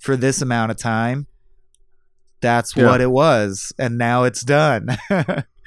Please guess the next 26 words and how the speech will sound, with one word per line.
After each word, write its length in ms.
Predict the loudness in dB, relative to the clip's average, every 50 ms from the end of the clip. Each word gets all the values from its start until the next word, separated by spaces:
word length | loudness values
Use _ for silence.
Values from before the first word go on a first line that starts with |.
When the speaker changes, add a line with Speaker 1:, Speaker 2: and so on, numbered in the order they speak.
| -16 -16 -16 -16 -8 -4
Speaker 1:
You 60 | 0
know, 80 | 0 0
it's 120 | 0 2
like 140 | 0 0 0
a 60 | 0
completed 520 | -2 -2 -4 -4 -2 0 0 0 0 -2 0
book 220 | 0 -2 -2 0
or 60 | -4
something. 380 | -4 -4 -4 -4 -4 -4 -6 -2
But 160 | 0 2 2 4
how 160 | 4 2 2
do 80 | 4
you 160 | 2 2 0 0
feel 260 | 0 0 0 0 0
about 240 | 0 0 -2 0 0
all 140 | -2 -2
that? 240 | -2 -2 -2 -4 -6 -6
Speaker 2:
Yeah. 380 | -4 0 0 2 4 4 4 4
Speaker 1:
Like, 180 | 4 4 4
are 80 | 4 4
you 360 | 4 4 4 4 4 2 0
feeling 420 | -2 -4 0 0 2 2 2 0
like 260 | 0 -2 -2 -2 -4 -10 -12 -12 -20 -20 -20 -20 -20 _ _ -20 _ _ _ -8
a 80 | -8
failure? 840 | -8 -8 -12 -8 -4 -2 0 0 0 0 0 -2 -2 -2 -4 -6 -8 -10 -4 -2
Speaker 2:
<laughs> 220 | -2 -2 0 0